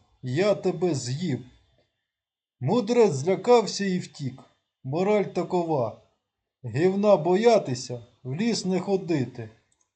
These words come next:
Потім в ліс прийшов другий мудрець, і перед ним вискочило гівно і прокричало: «Я тебе з'їм!» Мудрець не злякався і штовхнув гівно ногою.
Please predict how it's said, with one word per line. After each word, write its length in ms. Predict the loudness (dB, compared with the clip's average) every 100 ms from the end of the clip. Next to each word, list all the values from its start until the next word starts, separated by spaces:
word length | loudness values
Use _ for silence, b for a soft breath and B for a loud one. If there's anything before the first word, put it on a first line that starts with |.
| _ _ _ _ _ _ _ _ _ _ _ _ _ _ _ _
Потім 400 | -4 -4 -2 -2
в 60 | -2
ліс 220 | -2 -4
прийшов 580 | -4 -4 -4 -4 -4 -4
другий 440 | -2 -2 0 -2
мудрець, 720 | -2 -4 -4 -4 -4 -6 -10 -20 _ _ _ _ _ -8
і 160 | -6
перед 380 | -2 2 2 2
ним 260 | 0 -2 -2
вискочило 760 | -4 -4 -6 -6 -4 -2 0
гівно 640 | 0 0 0 -2 -2 -4 -6 -14 _ _ _ _ -4
і 160 | -2
прокричало: 1000 | 2 2 2 0 -2 -2 -2 -2 -4 -10 -18 _ _ _ _ _ _ _
«Я 280 | -4 2 2
тебе 340 | 4 2 4 2
з'їм!» 580 | 2 -2 0 -2 -6 -16 _ _ _ _ _ _ _ _ _ _
Мудрець 480 | -4 -2 2 2 2
не 120 | -2
злякався 580 | 0 0 4 4 4 0
і 100 | -4
штовхнув 560 | -2 -2 -2 -2 -2 -2
гівно 420 | -4 -4 -2 0
ногою. 640 | 0 0 0 -2 -4 -12